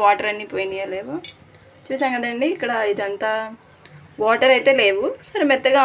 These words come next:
ఉన్నాయో లేవో ఒకసారి చూద్దాం. చూడండి మెత్తగానే ఉన్నాయి. ఇంక ఇలా ఉన్నప్పుడు ఈ సేమియా అయితే ఉడికేసినట్టే. దీంట్లోకి ఇప్పుడు మేము ఒక ముప్పావు కప్పు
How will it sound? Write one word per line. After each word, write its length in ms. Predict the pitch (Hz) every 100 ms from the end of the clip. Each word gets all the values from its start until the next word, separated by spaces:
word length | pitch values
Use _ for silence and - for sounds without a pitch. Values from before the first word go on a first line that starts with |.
| 254
ఉన్నాయో 340 | 240 233 240
లేవో 140 | 226 220
ఒకసారి 240 | 196 202 -
చూద్దాం. 300 | 190 180 214 302 - - - - - - - _ _ _ _ _ - - - - - - - - _ - - - - - - - - - - - _ - - 554 - 679 679 679 679 - - - -
చూడండి 380 | 254 247 254 302 262
మెత్తగానే 460 | - 220 220 208 202
ఉన్నాయి. 220 | 208 - - - - - - - 294
ఇంక 80 | 294 302
ఇలా 120 | 285 269
ఉన్నప్పుడు 300 | 269 285 277
ఈ 60 | 294 262
సేమియా 300 | 233 233 226
అయితే 120 | 247 226
ఉడికేసినట్టే. 640 | - 220 - 202 190 247 - - - _ - - - - - - -
దీంట్లోకి 460 | 269 269 262 254 285 311
ఇప్పుడు 180 | 254 233 226
మేము 120 | 220 214
ఒక 160 | 202 220
ముప్పావు 360 | 190 208 202 214
కప్పు 200 | 208 -